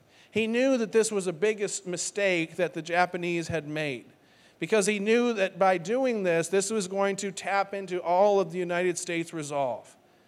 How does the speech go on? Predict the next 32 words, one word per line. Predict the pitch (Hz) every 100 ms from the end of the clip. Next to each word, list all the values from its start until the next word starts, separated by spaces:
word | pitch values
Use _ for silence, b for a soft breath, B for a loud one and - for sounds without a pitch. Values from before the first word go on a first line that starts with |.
| b b
that | 175
now | 180 202 226 226
they | 208
were | 196
gonna | 185 185
throw | 160 202 196 190
all | 175 190 208
of | 196
their | 185 185
weight | 170 185 180
behind | 156 156 170 165
the | 156
war | 143 156 156 143
effort. | 131 - 120
Now | 156 190 214 208
they | 185 180
were | 180
willing | 165 180 190 185 170
to | 170
die | 147 170 156 139 123 120 - _ b b b b b
to | -
win | 160 170 151
this | 143 131
war. | 147 127 107 - _ _ _ b b b b b
And | 147
reportedly, | 151 190 190 180 170
after | 175 170
processing | 147 170 170 165 170 151 160 143
this, | 139 135 135
Winston | 151 147 143 143
Churchill | 135 156 143 - - 147 135
said, | 131 - 135 127